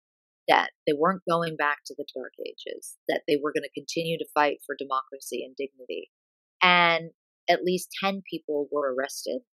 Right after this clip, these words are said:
for having talked to us or engaged with us. Some of them didn't even talk to us, but they were there. They were rounded up. We put a lot of pressure on the junta, and, uh, they were released in a few days. But it goes to show you just how threatened the military is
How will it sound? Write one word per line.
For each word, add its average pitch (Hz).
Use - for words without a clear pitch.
for 160
having 151
talked -
to 170
us 175
or 147
engaged 139
with 175
us. 196
Some 285
of 254
them 165
didn't 151
even 151
talk 175
to 113
us, -
but 123
they 143
were 143
there. 147
They 165
were 156
rounded 156
up. 156
We 165
put 160
a 156
lot 156
of 151
pressure 151
on 143
the 139
junta, 143
and, 139
uh, 139
they 143
were 147
released 151
in -
a -
few 139
days. 143
But 135
it -
goes 180
to -
show 165
you 131
just -
how -
threatened 185
the 135
military 131
is 131